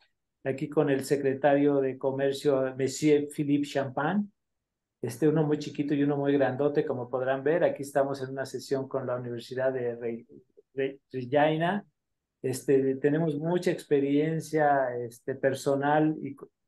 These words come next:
y con nuestros hijos también en Canadá. Este, aquí estamos con el expresidente de sign F X, aquí en la Universidad de Manitoba.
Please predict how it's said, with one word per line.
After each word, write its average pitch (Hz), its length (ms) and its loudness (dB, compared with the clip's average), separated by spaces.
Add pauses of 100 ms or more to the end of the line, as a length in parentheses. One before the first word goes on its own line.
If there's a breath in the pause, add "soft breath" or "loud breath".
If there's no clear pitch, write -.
(300)
y 127 200 -8 (280)
con 139 200 2
nuestros 123 380 -6
hijos 151 380 0
también 143 420 0
en 135 140 -4
Canadá. 135 560 2 (600 loud breath)
Este, 135 280 2
aquí 147 140 2
estamos 156 360 2
con 139 180 0
el 131 160 0
expresidente 135 800 0
de 131 120 2
sign 143 320 2
F 160 320 0
X, 165 160 -6
aquí 143 240 0
en 143 80 -2
la 143 80 2
Universidad 135 460 2
de 139 60 2
Manitoba. 175 920 4